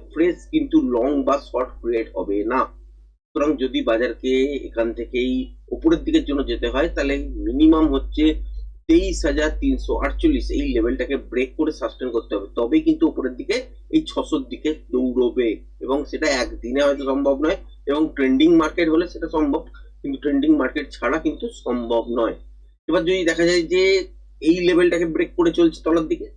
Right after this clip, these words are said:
তাহলে কিন্তু নতুন লোয়ার লো ফর্মেশন তৈরি করে করে বাজার কিন্তু তলার দিকের জন্যই আসবে। এখন চলছে কোথায়? তেইশ হাজার একশো ছত্রিশ, এখানে লাস্ট সুইং লো হয়েছে, এখন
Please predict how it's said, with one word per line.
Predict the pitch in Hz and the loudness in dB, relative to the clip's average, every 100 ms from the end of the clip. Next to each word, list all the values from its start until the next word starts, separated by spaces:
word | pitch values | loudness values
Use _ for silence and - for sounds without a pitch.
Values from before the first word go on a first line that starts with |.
| - | -4
তাহলে | 143 151 - | 0 2 0
কিন্তু | 139 175 165 | -2 -2 -2
নতুন | 147 - 151 143 | -2 0 0 2
লোয়ার | 135 127 139 143 | 2 2 2 0
লো | 139 | -2
ফর্মেশন | 127 135 127 139 131 | -2 -2 -2 -2 -2
তৈরি | 127 131 | -2 -2
করে | 143 147 | -2 -2
করে | 170 170 | -2 -2
বাজার | 127 165 | -2 -4
কিন্তু | 117 175 170 | -4 -4 -2
তলার | 143 - | -2 -4
দিকের | - - 135 | -8 -8 -8
জন্যই | 127 160 254 - - - - | -6 -4 -4 -8 -20 -8 -4
আসবে। | 139 - - - 120 | -4 -4 -10 -10 -10
এখন | 151 139 | -6 0
চলছে | 160 156 156 | 0 0 0
কোথায়? | 160 180 - - - - _ _ _ _ _ _ _ | 0 -2 -4 -12 -20 -20 _ _ _ _ _ _ _
তেইশ | 139 160 160 | 2 2 2
হাজার | 160 160 143 | 0 0 0
একশো | 147 156 | -4 -6
ছত্রিশ, | - 156 151 131 | -6 -4 -4 -4
এখানে | 131 143 139 131 120 | -2 -2 -2 -2 -2
লাস্ট | 139 - - | -2 -6 -8
সুইং | 139 147 | -4 -2
লো | 147 | -2
হয়েছে, | - - 190 - - - | -2 -4 -8 -12 -20 -16
এখন | - | -4